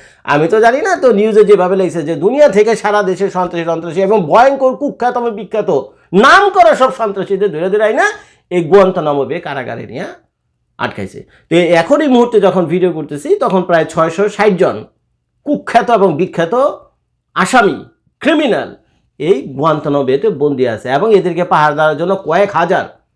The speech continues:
কয়েক হাজার এই নৌবাহিনী, বিমান বাহিনী আর যত বাহিনী আছে, বুঝছেন, এই বাহিনীর লোকজনরা এদেরকে ধরে ধরে পাহারা দিতেছে। মানে ইসের চাইতে, প্রিজন যত না আছে, বুঝছেন, বন্দি না যত আছে, তার চাইতে বন্দি পাহারা দেওয়ার জন্য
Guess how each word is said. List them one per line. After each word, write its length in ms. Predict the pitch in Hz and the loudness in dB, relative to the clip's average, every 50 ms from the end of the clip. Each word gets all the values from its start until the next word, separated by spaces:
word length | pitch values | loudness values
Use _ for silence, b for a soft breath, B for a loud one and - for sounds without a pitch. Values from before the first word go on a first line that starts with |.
| _ _ _ _ _ _ _ _ _ _ _ _ _ _ _ _ _ | _ _ _ _ _ _ _ _ _ _ _ _ _ _ _ _ _
কয়েক 300 | - 180 220 262 294 240 | 2 2 4 4 4 2
হাজার 440 | 175 180 196 196 208 175 147 120 107 | 2 2 2 2 2 0 -2 -4 -8
এই 280 | - 185 170 151 139 139 | -6 -4 -4 -2 -2 2
নৌবাহিনী, 580 | 160 196 202 170 156 147 156 156 160 165 165 | 6 6 6 6 4 -2 -2 -4 -4 -4 -6
বিমান 320 | 160 143 160 170 170 160 151 | -6 -6 -4 -4 -4 -4 -2
বাহিনী 320 | 147 139 147 147 156 160 | -4 -2 -2 -4 -6 -6
আর 120 | 151 143 139 | -6 -6 -6
যত 200 | 131 160 147 160 | -6 -8 -8 -6
বাহিনী 340 | 151 151 139 135 131 135 | -4 -2 -2 -2 -2 -4
আছে, 180 | 139 127 123 127 | -4 -4 -6 -6
বুঝছেন, 300 | 127 147 147 - 131 123 | -6 -6 -6 -6 -6 -4
এই 100 | 127 135 | -4 -4
বাহিনীর 320 | 127 123 123 135 139 143 | -4 -4 -4 -4 -4 -2
লোকজনরা 400 | 143 156 147 127 139 131 135 156 | -2 -4 -2 0 0 0 0 -2
এদেরকে 280 | 156 131 139 139 127 135 | -2 -2 -2 -2 -2 -2
ধরে 200 | 120 123 123 123 | -2 -2 -4 -4
ধরে 140 | 127 131 131 | -4 -6 -4
পাহারা 320 | - 143 123 113 110 117 | -4 -4 -4 -4 -6 -8
দিতেছে। 320 | 107 113 110 - 113 - 120 | -10 -10 -12 -12 -10 -8 -6
মানে 300 | 127 147 147 143 143 b b b b b b b b b | -2 0 0 0 -2 b b b b b b b b b
ইসের 360 | - 220 220 185 - 277 285 277 | -2 0 0 2 4 2 2 4
চাইতে, 320 | 254 220 170 - 190 185 | 4 2 4 4 2 0
প্রিজন 360 | 185 - 196 196 202 254 262 | 2 0 0 0 0 0 0
যত 200 | 247 247 233 240 | 2 0 0 2
না 180 | 233 208 202 208 | 0 2 2 2
আছে, 240 | 208 202 208 208 190 | 2 2 2 0 0
বুঝছেন, 300 | 190 214 196 196 165 143 | 0 0 -2 -2 -2 0
বন্দি 280 | 143 175 190 220 254 | 2 2 2 2 2
না 120 | 254 262 240 | 2 2 2
যত 180 | 240 233 196 | 2 0 2
আছে, 300 | 240 202 185 180 190 208 | 4 4 4 4 2 0
তার 200 | 202 214 190 196 | 0 2 2 2
চাইতে 220 | 180 - 233 196 208 | 0 0 0 0 0
বন্দি 420 | 156 139 175 185 196 190 240 240 | 2 2 2 2 2 0 -4 -8
পাহারা 500 | 185 - _ - 208 180 220 294 339 320 | -10 -10 _ -2 -2 0 2 2 2 4
দেওয়ার 200 | 302 285 247 208 | 4 4 4 6
জন্য 200 | 190 202 202 214 | 4 4 2 2